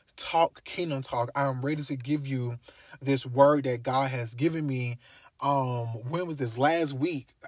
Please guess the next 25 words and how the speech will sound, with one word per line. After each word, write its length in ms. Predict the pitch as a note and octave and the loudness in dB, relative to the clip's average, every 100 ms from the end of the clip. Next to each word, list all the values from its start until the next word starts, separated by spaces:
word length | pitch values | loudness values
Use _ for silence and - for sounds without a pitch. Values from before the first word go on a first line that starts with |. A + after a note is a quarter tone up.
| C#3 | -2
Like, 180 | C3+ | 4
I've 160 | C3+ C#3+ | 6 4
been 360 | E3 D#3 C#3 C3 - - _ | 2 0 0 -4 -12 -20 _
studying 500 | - - E3 D#3+ D3 | -4 2 2 2 0
this 240 | C#3 C3 | 0 -2
word 400 | C3+ C3+ D3 C#3+ | 0 4 4 4
since 540 | B2+ D3 C3 B2 - A2 | 0 -2 -2 -4 -8 -8
last 500 | A#2+ B2 C#3 C#3+ C#3 | -4 0 2 2 0
week. 320 | B2 C3 B2+ - | -4 -4 -4 -6
So 180 | - C#3 | -6 -2
you 220 | C3 D3 | 0 0
know 260 | C3+ D3+ A3 | 0 4 8
it's 140 | E3 | 8
gonna 180 | C#3 C#3 | 6 0
be 160 | B2+ B2 | -2 0
good. 480 | C3+ A#2+ A2 A#2+ | 2 2 0 -4
You 120 | D#3+ F3+ | -4 -4
know 360 | D#3+ D#3+ F3+ | 0 8 10
it's 180 | D3+ D3 | 10 4
gonna 140 | C3+ | 0
be 160 | C3 B2+ | 0 -2
good, 320 | B2 C3+ B2 | 2 4 4
y'all. 360 | A#2 A2 G#2+ G#2+ - - - - | 0 -6 -8 -14 -18 -20 -20 -14
But 280 | C3+ D#3+ D3+ | 2 4 6
today's, 680 | - D#3 E3 F#3 G3 F3+ | 4 6 8 8 6 -2